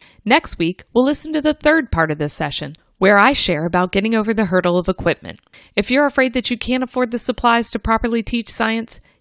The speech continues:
you definitely want to tune in next week. We've added links to several more tips and tools for helping you get over the hurdle of experience to the page for this session, which you can find at elemental science dot com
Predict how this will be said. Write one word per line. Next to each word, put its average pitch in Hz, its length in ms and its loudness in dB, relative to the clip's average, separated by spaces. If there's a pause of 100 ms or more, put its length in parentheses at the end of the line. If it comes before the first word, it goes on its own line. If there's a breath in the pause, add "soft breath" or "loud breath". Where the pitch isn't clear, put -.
you 190 320 -2
definitely 143 540 0
want 147 220 -4
to 160 80 -12
tune 165 220 -4
in 170 140 -2
next 143 260 -6
week. 135 260 -10 (360)
We've 214 180 0
added 226 320 2
links 165 360 -6
to 175 120 -4
several 190 300 -2
more 214 160 0
tips - 320 -4
and 262 120 -4
tools - 440 -8
for 185 160 0
helping 202 280 0
you 208 120 0
get 208 140 2
over 208 200 2
the 202 140 0
hurdle 202 260 0
of 202 80 -2
experience 208 840 -4
to 202 100 -2
the 185 80 -4
page 185 320 0
for - 140 -8
this 170 160 -2
session, 151 440 -4 (380 loud breath)
which 226 180 0
you 254 60 0
can 247 180 -2
find 175 300 0
at 196 160 -4
elemental 233 480 2
science 214 400 0
dot 226 180 -2
com 143 280 -10